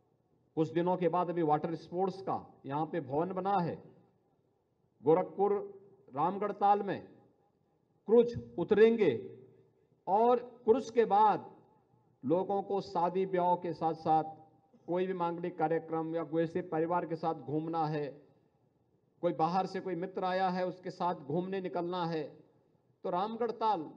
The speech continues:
डेढ़ घंटा, दो घंटा का समय निकाल करके, घूम करके व्यक्ति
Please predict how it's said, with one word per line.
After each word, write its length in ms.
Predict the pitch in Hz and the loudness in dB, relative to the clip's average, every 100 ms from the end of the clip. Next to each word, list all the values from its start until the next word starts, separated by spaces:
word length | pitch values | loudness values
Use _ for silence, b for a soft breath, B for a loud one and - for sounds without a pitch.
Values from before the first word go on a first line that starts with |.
| 151 | -8
डेढ़ 180 | 208 | -6
घंटा, 340 | 196 208 220 202 | -4 -6 -6 -6
दो 160 | 208 | -4
घंटा 300 | 214 208 208 | -6 -8 -10
का 140 | 202 196 | -8 -8
समय 340 | - 202 208 | -8 -10 -8
निकाल 320 | 202 196 196 | -8 -4 -4
करके, 300 | 190 190 202 | -4 -10 -10
घूम 300 | 160 156 196 | -8 -6 -6
करके 300 | 190 196 196 | -8 -10 -8
व्यक्ति 600 | 175 180 180 180 156 - | -8 -8 -10 -10 -10 -12